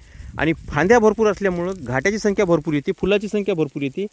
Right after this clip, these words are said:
प्रत्येक दाणा भरला पाहिजे. यासाठी आपण इथं सर्वात महत्त्वाचं म्हणजे काय करायचं, तर सर्वात महत्त्वाचं आपण इथं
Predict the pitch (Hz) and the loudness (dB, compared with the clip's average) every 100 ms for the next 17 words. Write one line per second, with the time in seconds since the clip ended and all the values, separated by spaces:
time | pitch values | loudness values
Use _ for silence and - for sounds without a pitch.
0 | _ - - - 170 - 226 220 214 185 | _ -20 -12 2 2 4 2 2 4 4
1 | 170 139 127 151 160 165 165 175 135 147 | 2 0 0 0 0 0 0 0 0 0
2 | 139 - 156 135 131 143 156 202 233 196 | -2 -4 -4 -2 0 0 0 2 2 2
3 | 165 139 123 120 117 113 180 165 143 143 | -2 0 0 0 -4 -4 -8 -6 -4 -4
4 | 123 123 123 117 120 113 196 | -6 -8 -8 -8 -10 -6 -8